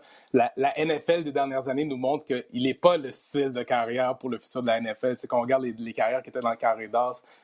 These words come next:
l'année dernière en, aux éliminatoires. Euh, donc, pour moi, le contrat qu'on a donné à Cam Newton montre qu'il n'est pas la solution à long terme. C'est la, un peu la police d'assurance, puis ça donne beaucoup de flexibilité, euh, aux Patriots,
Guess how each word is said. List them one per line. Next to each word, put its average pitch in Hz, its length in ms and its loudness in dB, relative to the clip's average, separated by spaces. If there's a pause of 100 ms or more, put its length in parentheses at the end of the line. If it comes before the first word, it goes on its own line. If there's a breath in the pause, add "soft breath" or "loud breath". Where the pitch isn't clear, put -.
l'année 117 240 2
dernière 117 360 0
en, 101 120 -2
aux 110 160 -4
éliminatoires. 113 800 2 (300 loud breath)
Euh, 98 200 2
donc, 127 260 0
pour 135 140 4
moi, 147 240 2
le 135 160 -6
contrat 139 480 0
qu'on 123 240 -4
a 120 80 -2
donné 120 320 -2
à 127 80 0
Cam 120 240 -2
Newton 123 260 -8
montre 123 580 0
qu'il 123 360 0 (200)
n'est 110 160 -2
pas 139 140 8
la 139 120 2
solution 123 340 -4
à 127 60 0
long 120 160 -8
terme. 131 340 0
C'est 127 180 -4
la, 110 220 -2 (120)
un 113 80 -4
peu 123 100 0
la 123 140 2
police 127 360 -2
d'assurance, 120 540 0
puis 123 120 -10
ça 117 180 2
donne 127 220 -2
beaucoup 120 280 -2
de - 60 -12
flexibilité, 123 640 2 (340 loud breath)
euh, 110 240 6
aux 120 100 0
Patriots, 123 380 0